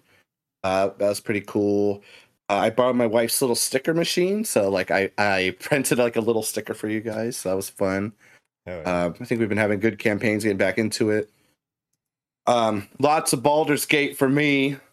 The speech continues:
Speaker 1: Lots of fun with that.
Speaker 2: <laughs>
Speaker 1: Uh,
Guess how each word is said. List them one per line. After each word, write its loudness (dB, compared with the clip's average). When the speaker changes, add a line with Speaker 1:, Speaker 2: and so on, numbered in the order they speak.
Speaker 1:
Lots 0
of -4
fun 2
with 0
that. 0
Speaker 2:
<laughs> -20
Speaker 1:
Uh, 2